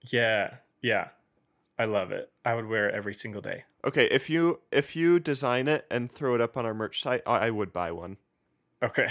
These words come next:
Speaker 1: <laughs> I pro-, I'll buy a couple.
Speaker 2: Okay.
Speaker 1: We don't even need to release it. We'll just make 'em and wear 'em on our own.
Speaker 2: Yeah. <laughs> Well,
Speaker 1: Nah,
Speaker 2: perfect.
Speaker 1: every-, we gotta, we gotta s-, show the world.
Speaker 2: These listeners need this shirt.
Speaker 1: Yeah.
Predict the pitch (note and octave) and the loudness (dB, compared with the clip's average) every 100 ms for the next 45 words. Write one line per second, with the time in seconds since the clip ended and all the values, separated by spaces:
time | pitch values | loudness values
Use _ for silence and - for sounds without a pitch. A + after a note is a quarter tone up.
0 | - E3+ - - _ _ _ - - - | 0 -2 -4 -20 _ _ _ -20 -20 -10
1 | A#2 - - - B2 A#2 G#2 G#2 - F#2 | -6 0 0 2 -2 0 0 0 -4 -4
2 | - - _ _ - - - _ _ _ | -8 -14 _ _ -8 -6 -6 _ _ _
3 | _ _ _ _ _ - D#3 E3+ D3 G#2+ | _ _ _ _ _ -4 0 0 0 -2
4 | A2 A2 G#2+ F#2 F#2+ _ _ _ _ _ | -4 -4 -4 -4 -8 _ _ _ _ _
5 | _ B2+ A2+ A#2 C3+ - F2 A2 G#2+ - | _ -6 -2 -2 -2 -4 -6 -6 -8 -10
6 | _ _ _ A#2 A2+ - G#2+ G#2 G#2 G2+ | _ _ _ -8 -6 -6 -6 -4 -2 -2
7 | G2 F#2+ G2+ G#2 - _ _ - D#3+ B2+ | -6 -6 -6 -6 -10 _ _ 0 0 0
8 | - - G#2+ - - C#3 C#3+ C3+ C3 A#2+ | -10 -8 -8 -8 -2 2 4 4 4 2
9 | A#2+ C3 C3 C#3 C#3 C#3 C3+ D#3+ E3 D#3 | 0 -2 -4 -4 0 2 2 0 2 2
10 | A2+ - - - - E3 C#3 B2 D#3+ F#3+ | 0 -2 -6 -8 -2 0 0 2 2 2
11 | - - - _ - D#3 D3+ F3 F3+ G3+ | 0 -4 -20 _ 0 2 4 2 2 2
12 | G3+ G3 - C#3+ D#3 F3+ D3+ C#3+ C3+ - | 2 2 -4 0 4 4 4 4 2 2
13 | C#3+ B2 G2+ _ _ _ _ _ _ _ | 4 4 2 _ _ _ _ _ _ _
14 | _ _ _ C3 E3+ | _ _ _ 0 0